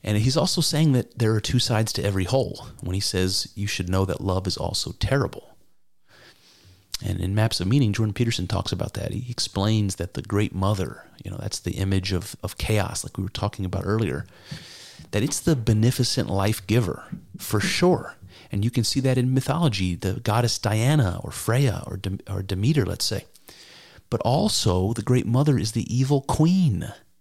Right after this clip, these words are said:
the destroyer, you know. Mythologically speaking, she's Kali. She's Shiva the destroyer. She's the,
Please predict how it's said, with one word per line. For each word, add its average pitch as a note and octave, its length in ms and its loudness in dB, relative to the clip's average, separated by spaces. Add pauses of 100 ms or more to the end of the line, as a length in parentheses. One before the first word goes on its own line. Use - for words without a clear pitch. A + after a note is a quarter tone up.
(200)
the G#2+ 80 0
destroyer, A#2 960 0 (280)
you G#2 80 -2
know. G#2+ 260 2 (720)
Mythologically C3+ 600 0
speaking, B2 420 0
she's - 280 0
Kali. G#2 920 0 (140)
She's - 280 -2
Shiva A#2 520 2
the G#2+ 80 0
destroyer. G#2 680 2
She's - 240 -2
the, F#2+ 220 0